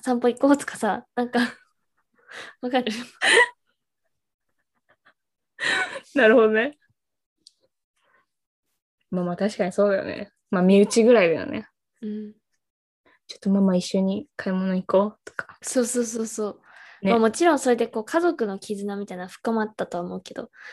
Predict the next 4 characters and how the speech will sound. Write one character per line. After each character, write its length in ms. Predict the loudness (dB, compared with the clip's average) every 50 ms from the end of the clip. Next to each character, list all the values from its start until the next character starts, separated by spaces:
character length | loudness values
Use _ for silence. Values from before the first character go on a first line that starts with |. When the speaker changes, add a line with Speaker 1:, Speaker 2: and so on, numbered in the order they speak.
| -20 _ -2
Speaker 1:
で 80 | 0 0
も、 260 | 2 0 -2 -6 -10 _ _ _ _ _ _ _ _ _ _ _ _ _ _ _ _ _ _ _ _ -20 _ _ _ _ _ _ _ _ _ _ _ _ _ _ _ _
ね 680 | -20 -18 -14 -12 -10 -10 -6 -6 -4 -4 -4 -6 -8
え。 40 | _